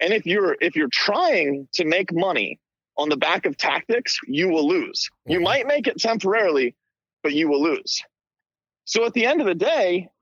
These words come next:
Speaker 1: how do you actually fucking make six figures?
Speaker 2: Mm-hmm.
Speaker 1: Well, we already talked about it. You go look in the motherfucking mirror,
Speaker 2: Mm-hmm.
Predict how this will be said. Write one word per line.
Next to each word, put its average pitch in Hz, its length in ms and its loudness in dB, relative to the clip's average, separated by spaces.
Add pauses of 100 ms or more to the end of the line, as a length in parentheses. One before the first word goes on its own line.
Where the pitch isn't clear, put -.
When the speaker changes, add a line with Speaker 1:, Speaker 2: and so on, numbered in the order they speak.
(140)
Speaker 1:
how 226 220 0
do 277 100 0
you 233 220 2
actually 185 500 0
fucking 165 500 -2
make 151 180 0 (160)
six - 260 -2
figures? 226 480 -2 (180)
Speaker 2:
Mm-hmm. - 200 -14 (180)
Speaker 1:
Well, 151 240 0
we 175 160 2
already 226 300 0
talked 285 300 -2
about 120 220 0
it. - 140 -2 (300)
You 151 100 -6
go 311 200 2
look 349 140 0
in 220 80 2
the 208 60 0
motherfucking 190 480 0
mirror, 135 340 -2
Speaker 2:
Mm-hmm. 87 220 -10